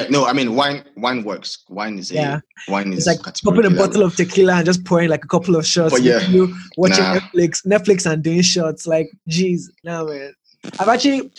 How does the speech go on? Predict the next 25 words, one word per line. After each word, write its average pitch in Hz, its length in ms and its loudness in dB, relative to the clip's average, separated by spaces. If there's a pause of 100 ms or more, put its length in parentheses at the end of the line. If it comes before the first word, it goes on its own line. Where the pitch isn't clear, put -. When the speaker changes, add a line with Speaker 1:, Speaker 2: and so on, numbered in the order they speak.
(340)
Speaker 2:
I, - 160 -2
I 190 80 6
do 214 100 4
this 226 160 4
thing 190 220 2
where 190 160 4
once 180 200 2
in 170 60 -2
a 156 80 2
while 156 160 4
I 151 120 0
just, 160 200 -2
like, 143 160 -2
take 147 180 -6
a 139 140 -2
long 143 400 -4
break 135 320 -8
from 131 240 -12
it. 127 180 -10
And 139 160 -10
so 165 100 -2
now, 165 200 0
since 160 180 -2
actually 185 300 2
lockdown, 151 600 -6